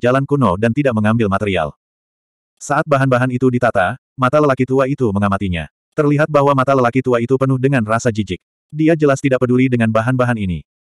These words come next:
Jantung Zichen berdebar kencang, tetapi dia tidak memiliki kepercayaan diri. Dia bertanya dengan hati-hati, "Senior, bisakah bahan-bahan ini ditukar dengan poin kontribusi?"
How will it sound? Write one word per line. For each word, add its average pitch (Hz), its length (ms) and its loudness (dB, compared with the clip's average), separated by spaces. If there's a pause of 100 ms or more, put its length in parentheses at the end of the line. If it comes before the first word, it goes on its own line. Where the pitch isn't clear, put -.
(400)
Jantung 147 400 0
Zichen 151 320 0
berdebar 120 320 0
kencang, 127 460 -2 (180)
tetapi 143 380 2
dia 123 80 0
tidak 113 180 0
memiliki 117 380 0
kepercayaan 107 500 -2
diri. 85 320 -4 (540)
Dia 156 240 2
bertanya 135 340 0
dengan 120 240 0
hati-hati, 127 540 -2 (100)
"Senior, 120 640 -2
bisakah 147 400 -2
bahan-bahan 113 400 0
ini 127 160 -2
ditukar 120 320 -2
dengan 117 240 0
poin 131 300 0
kontribusi?" 98 580 -4